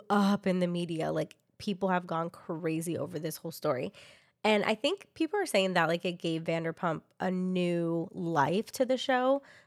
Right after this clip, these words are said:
because it was kind of dwindling. There wasn't a lot of tea coming out. These people were famous in the Bravo universe, but not, like, in, like, real celebrity universe.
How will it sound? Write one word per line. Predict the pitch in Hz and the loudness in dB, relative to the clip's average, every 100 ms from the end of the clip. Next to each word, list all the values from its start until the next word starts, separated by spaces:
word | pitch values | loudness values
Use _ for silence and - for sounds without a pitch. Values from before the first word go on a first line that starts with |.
| - | -2
because | 202 220 | 2 4
it | 190 | 2
was | 202 | 0
kind | 233 262 | 0 2
of | 403 | 0
dwindling. | 208 185 190 196 196 190 190 190 185 | 2 2 4 4 6 6 6 4 0
There | 180 | 0
wasn't | 190 233 294 | 0 0 2
a | |
lot | 311 302 | 2 2
of | 302 294 | 2 0
tea | - 180 | 0 -2
coming | 180 196 190 190 | 0 -2 0 0
out. | 180 180 185 | 2 2 0
These | 190 202 | -2 -4
people | 269 269 302 | -4 -2 0
were | 330 311 _ _ | -2 -4 _ _
famous | - 208 233 240 240 233 | -2 0 0 0 -2 -2
in | 226 | -2
the | 220 | -2
Bravo | 208 214 214 | 0 2 2
universe, | 226 220 226 214 220 214 | 2 0 -2 0 -2 -2
but | - 180 | -2 0
not, | 180 175 | 2 2
like, | 196 185 - - _ _ _ - | 4 2 0 -12 _ _ _ 0
in, | 196 | 2
like, | 160 151 | 2 -2
real | 151 156 170 | -6 0 2
celebrity | 202 247 247 254 262 | 2 2 2 4 2
universe. | 262 262 269 269 269 277 | 0 0 2 2 2 2